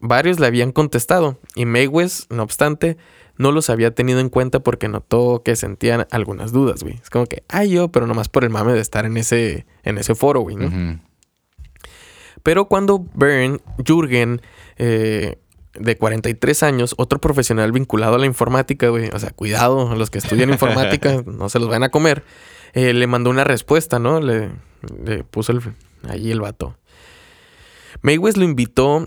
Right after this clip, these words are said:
Speaker 1: a una cita en su hogar, güey. Un viejo caserón del siglo,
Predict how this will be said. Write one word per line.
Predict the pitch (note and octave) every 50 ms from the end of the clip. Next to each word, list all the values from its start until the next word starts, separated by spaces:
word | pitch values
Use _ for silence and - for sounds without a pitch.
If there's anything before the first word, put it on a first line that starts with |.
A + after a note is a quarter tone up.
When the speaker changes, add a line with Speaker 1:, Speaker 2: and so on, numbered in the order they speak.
| - -
Speaker 1:
a | B2 A#2+ A2 A2+ A2 F2+ A#2 A2
una | A#2 B2+ C3+ C3+
cita | - - C#3 C3+ - C3+ C3
en | C3 B2
su | - C3 A#2+
hogar, | C#3 F#3+ A3+ G3+
güey. | D#3 - G#2 A#2+ _ _ _ _ - - - -
Un | - B2 A#2+ A#2 A2+
viejo | A#2 B2 A#2+ - C3+ C3 B2+ B2 A2+
caserón | - A2 - G#2+ A#2 A#2+ B2
del | B2+ B2 B2 A#2
siglo, | - - C3+ B2+ B2 B2+ B2 B2 B2 A#2+ A#2 G#2 G#2 D#2+ C#2+ C#2+ G#1+